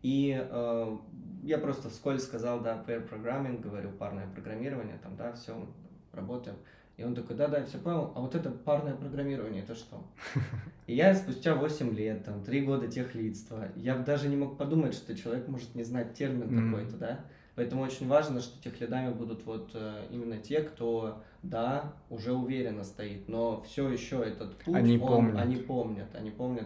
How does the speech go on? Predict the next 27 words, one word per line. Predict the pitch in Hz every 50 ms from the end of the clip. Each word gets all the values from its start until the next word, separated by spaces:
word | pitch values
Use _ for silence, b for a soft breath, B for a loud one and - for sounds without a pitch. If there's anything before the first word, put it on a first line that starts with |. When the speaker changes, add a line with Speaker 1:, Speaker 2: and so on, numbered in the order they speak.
| - -
Speaker 1:
как | 117 - 123
они | 107 104
получали | 92 - 101 98 - - - 104 101 98 -
это. | - - - - 123
Speaker 2:
Да, | 127 127 127 123 120 117
да, | 120 120 120 123 123 117 117 120 131
у |
нас, | 131 135 139 135 139 - - 143
э, | 135 131 131 131
молодые | 131 131 131 131 131 131 143 139 139
ребята, | 131 131 120 131 151 175 175 190 156 131 123 - -
которые | - 123 - 156 135 135 135 127
не | 127 127 127 143 165 190
забыли, | 180 165 170 156 147 143 143 135 127 117 107 110 113 123 139 - -
откуда | - 123 117 - - 139 127 127 123
они | 123 123 123
начали, | 120 123 127 143 160 - - 156 143 135 131 131 - - -
и | - 135 117
ш-, | - - - - - -
вот | 139 143 135 139 - - -
чего | - - 151 143 165 175
им | 165 151
стоило | - - - - 143 131 127 123 117 110 107 107 - - - - -
вот | 131 127 123 127
это | 120 117 120
всё | - - - 127
получить, | 113 - 123 120 120 117 - - 143 165 175 - -